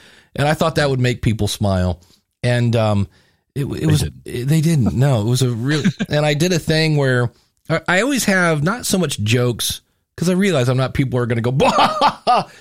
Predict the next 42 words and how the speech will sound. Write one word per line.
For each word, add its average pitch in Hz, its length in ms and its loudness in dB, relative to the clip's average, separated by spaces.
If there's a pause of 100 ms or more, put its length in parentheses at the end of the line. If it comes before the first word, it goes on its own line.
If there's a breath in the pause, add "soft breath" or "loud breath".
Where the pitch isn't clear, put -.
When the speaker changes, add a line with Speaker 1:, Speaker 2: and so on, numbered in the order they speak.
(120 loud breath)
Speaker 1:
but 196 120 -2
it's 180 100 0
just 220 160 -2
like, 175 180 0
"Hey, 185 200 0
can 175 120 0
I 175 60 0
make 202 240 0
you 127 60 -2
grin?" 113 420 2 (560 soft breath)
And, 135 400 2
uh, 113 300 0 (200)
I 127 160 0
was 127 140 0
talking 120 340 0
about 107 200 2
how, 101 400 0
you 98 140 2
know, 90 200 2
you 95 140 2
have 92 240 -2
to 101 80 -2
make 98 220 0
people 98 260 -2
laugh, 92 300 0
cry, 92 240 0
think, 95 320 -2
groan, 90 340 -2
educate, 95 440 -2
or 87 120 0
entertain. 123 640 0 (340 loud breath)
And 123 80 -4
I 127 80 0
kinda 143 300 0
paused 180 420 -2
at, 107 240 -4
at 107 180 -4
groan, 135 400 0
and 113 120 0
I 113 100 0
said, 131 220 0
"Yes, 180 420 0